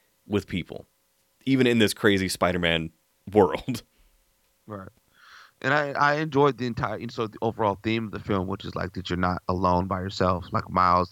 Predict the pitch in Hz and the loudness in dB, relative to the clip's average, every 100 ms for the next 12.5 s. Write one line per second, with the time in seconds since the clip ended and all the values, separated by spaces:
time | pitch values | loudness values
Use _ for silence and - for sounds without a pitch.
0 | - 110 107 107 95 - 107 101 98 95 | -4 2 4 4 0 2 0 2 2 2
1 | 104 101 92 104 101 98 - _ - - | 0 -6 -2 2 2 0 -14 _ -20 -16
2 | - 110 - - - 110 - - 117 110 | 0 2 2 -8 -4 -6 -4 -2 2 4
3 | 101 127 117 104 - 107 - 113 98 90 | 4 4 4 0 -4 -6 0 0 0 2
4 | 101 107 101 98 101 92 120 92 92 - | 2 2 -4 -4 -6 -8 -12 -12 -12 -4
5 | 127 120 113 107 - 113 139 208 - 107 | 0 2 2 0 -4 -2 0 -2 -6 -2
6 | 110 104 110 95 98 98 90 - 113 110 | 0 0 -2 -2 -4 -6 -6 -2 0 2
7 | 101 90 85 80 101 98 - - 120 113 | -2 -4 -6 -2 0 -2 -4 -4 2 2
8 | 117 _ _ _ _ _ - 110 95 104 | 0 _ _ _ _ _ -4 -2 0 0
9 | 98 107 98 101 95 98 98 95 - 90 | -2 -2 -4 -2 0 2 4 2 0 -4
10 | 92 98 113 110 110 107 98 92 110 107 | -4 -2 -2 0 0 2 0 -4 -6 -4
11 | 104 95 - - 95 95 95 98 95 - | -2 -4 -4 0 2 2 0 -4 -10 -14
12 | - 131 147 170 160 | -4 4 6 6 2